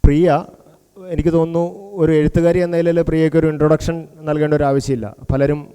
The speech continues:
വായിച്ചിട്ടുണ്ടാവും. ഏഹ്, വളരെ ഹൃദയസ്പർശിയായിട്ട് എഴുതുന്ന ഒരാൾ ആണ്. അതിനേക്കാൾ ഉപരി ഞങ്ങളെ സംബന്ധിച്ച് ഈ യൂണിവേഴ്സിറ്റിയിൽ തന്നെ ഒരു സ്റ്റാഫായിട്ട് വർക്ക് ചെയ്യുന്ന ഒരാളാണ്. അപ്പോൾ ഈ പരിപാടി ഇതുപോലെ തന്നെ ഞങ്ങളിങ്ങനെ ഒരു പരിപാടിയെക്കുറിച്ച് പറഞ്ഞപ്പോൾ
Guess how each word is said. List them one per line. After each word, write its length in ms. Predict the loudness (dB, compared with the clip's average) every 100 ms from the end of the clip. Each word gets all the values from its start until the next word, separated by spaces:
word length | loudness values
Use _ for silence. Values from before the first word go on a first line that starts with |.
| -4
വായിച്ചിട്ടുണ്ടാവും. 680 | -2 0 -2 0 0 -2 -4 _ _ _ _ _ _ _ -10
ഏഹ്, 200 | -8 -6 -6 -2
വളരെ 240 | 0 0 0
ഹൃദയസ്പർശിയായിട്ട് 760 | 0 0 0 0 0 0 0 2
എഴുതുന്ന 220 | 2 2 2
ഒരാൾ 200 | 2 0 -2 -8 _ _ -8 -4
ആണ്. 120 | -4 -8 _ _ _ -4
അതിനേക്കാൾ 300 | -2 0 4 6
ഉപരി 200 | 6 4 0 -4
ഞങ്ങളെ 220 | -4 -4 -4
സംബന്ധിച്ച് 360 | -6 -6 -4 0
ഈ 20 | 0
യൂണിവേഴ്സിറ്റിയിൽ 460 | 2 0 -2 -4 -4
തന്നെ 120 | -4 -4
ഒരു 80 | -2
സ്റ്റാഫായിട്ട് 440 | -2 0 0 0 -2
വർക്ക് 140 | -2
ചെയ്യുന്ന 180 | -6 -4
ഒരാളാണ്. 320 | -4 -4 -6 -10 -14 _ _ _ _ _
അപ്പോൾ 140 | 0 0
ഈ 20 | 2
പരിപാടി 280 | 2 2 2
ഇതുപോലെ 240 | 2 4 2
തന്നെ 120 | 2 -2
ഞങ്ങളിങ്ങനെ 340 | -2 -2 2 2
ഒരു 60 | 4
പരിപാടിയെക്കുറിച്ച് 540 | 4 2 0 -2 -2
പറഞ്ഞപ്പോൾ 400 | -4 -6 -4 -4